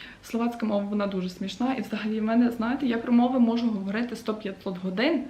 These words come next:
тому, можливо, все можливо. Я можу навіть окремо зняти відео про ці всі сфери. Я думаю, це буде прямо пушка, двадцять відео на різні сфери. Оце геніальна ідея до мене тільки що прийшла.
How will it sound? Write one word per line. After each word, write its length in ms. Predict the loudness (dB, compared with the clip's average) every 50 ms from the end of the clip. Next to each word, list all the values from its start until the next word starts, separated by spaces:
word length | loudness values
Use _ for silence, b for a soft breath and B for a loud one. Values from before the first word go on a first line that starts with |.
| B B B B B B B B B
тому, 680 | 0 4 6 6 6 6 4 2 0 -2 -2 -4 -4 -6 -8 -12 -18 -20 -20 -20 -20 -10 -4
можливо, 460 | -2 -2 -2 -2 -2 -2 -2 -2 -4
все 180 | -4 -4 -2
можливо. 420 | 0 0 0 0 0 0 0 2 2
Я 180 | 4 4 4
можу 240 | 4 4 2 2 2
навіть 260 | 2 2 2 0 -2
окремо 420 | -6 -4 0 2 2 4 4 4 2
зняти 280 | 2 0 -4 -4 -4
відео 240 | -4 0 0 0 0
про 140 | 0 -2 -8
ці 160 | -10 -10 -12
всі 160 | -12 -12 -14
сфери. 360 | -16 -10 -4 -2 0 0 2 0
Я 120 | 0 -2
думаю, 320 | -2 -4 -2 -2 -2 -4 -6 -8
це 60 | -8
буде 280 | -8 -8 -8 -8 -10 -12 -14 -16 B B B B B
прямо 280 | B 2 4 4 4 4
пушка, 400 | 0 -4 -6 -6 -4 -4 -6 -6 -6 -4
двадцять 420 | -4 -4 -4 -6 -10 -12 -8 -4
відео 380 | -2 0 0 0 0 -2 -4 -8 B B B B B B B
на 80 | -6
різні 280 | -6 -6 -6 -6 -6 -6
сфери. 440 | -8 -10 -16 -20 -20 -18 -18 -18 -18 -20 -20 -20 -20 _ _ _ _ -20 -20 -14
Оце 380 | -10 -10 -4 0 0 2 2 0 -2 -4
геніальна 640 | -4 0 2 2 2 2 2 0 0 -2 -4 -6
ідея 280 | -6 -4 -2 -2 -2 -2
до 120 | -2 -4
мене 200 | -4 -4 -6 -6
тільки 240 | -6 -6 -6 -6 -6
що 140 | -4 -6 -8
прийшла. 480 | -6 -4 -6 -6 -4 -6 -8 -8 -8